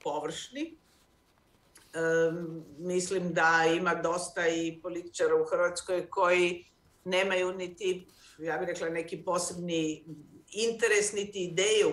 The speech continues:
kako bi i zašto bi razvijali odnose sa Srbijom, iako, naravno, odnosi između Srbije i Hrvatske su ključni i za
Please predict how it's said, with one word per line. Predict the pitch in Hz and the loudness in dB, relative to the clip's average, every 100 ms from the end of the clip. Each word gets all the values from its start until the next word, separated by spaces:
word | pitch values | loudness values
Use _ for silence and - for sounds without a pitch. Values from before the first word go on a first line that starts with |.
| - | 2
kako | 151 151 - | 0 0 -2
bi | 151 151 147 143 139 - - | -8 -8 -8 -8 -10 -12 -6
i | 156 151 147 147 - | -2 -2 -4 -8 -6
zašto | 151 220 277 - 151 | 0 2 2 -4 -10
bi | 139 139 | -8 -8
razvijali | 135 - 147 139 135 135 | -8 -10 -6 -4 -4 -6
odnose | 135 - - - | -8 -12 -16 -16
sa | - | -16
Srbijom, | - 247 262 240 208 | -10 -8 -2 -2 0
iako, | 196 196 185 | -4 -4 -4
naravno, | 160 151 156 165 147 | -4 -2 -2 -4 -6
odnosi | 156 156 - 151 | -6 -6 -8 -10
između | 156 151 147 | -10 -10 -6
Srbije | 156 156 151 | -4 -4 -4
i | 151 | -4
Hrvatske | 160 151 - - 160 - - - _ - | -2 -4 -4 -4 -4 -4 -18 -20 _ -4
su | 185 160 | -2 0
ključni | 202 202 196 - 190 180 160 - - | 4 6 6 0 2 2 0 -4 -6
i | 175 175 | -4 -2
za | 160 160 147 139 139 | 0 4 4 4 2